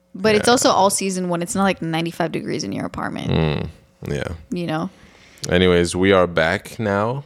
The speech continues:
Speaker 2: I think I'm, I was, I was feeling a little limbo-ish, kind of.
Speaker 1: When?
Speaker 2: Since you came back, because I knew that I had a trip coming up.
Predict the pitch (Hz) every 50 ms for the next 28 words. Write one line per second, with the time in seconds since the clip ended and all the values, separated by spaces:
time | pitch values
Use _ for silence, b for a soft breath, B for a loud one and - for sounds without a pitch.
0 | - - - - 95 - - - 101 104 107 - - - - _ _ _ - -
1 | 107 113 120 123 117 - - _ - 110 135 156 175 165 147 131 113 104 123 147
2 | 165 156 - - - 131 131 123 113 107 104 107 107 110 107 101 95 95 98 101
3 | 104 101 101 101 - - 95 98 110 110 - - - - - - - - 117 110
4 | 117 123 131 127 131 131 139 143 147 151 - - _ - - 214 208 202 175 151
5 | 147 185 202 B B B B B B B B B B B B B B B _ _
6 | _ - - - - - 135 135 139 - - - 117 104 - - 117 107 101 98
7 | 87 90 85 87 98 - - 101 98 - 110 95 76 87 98 95 95 98 101 104
8 | 104 98 90 85 80 - 87 92 101 101 95 82 78 - - - 98 85 - -
9 | 95 90 87 87 82 80 82 - - -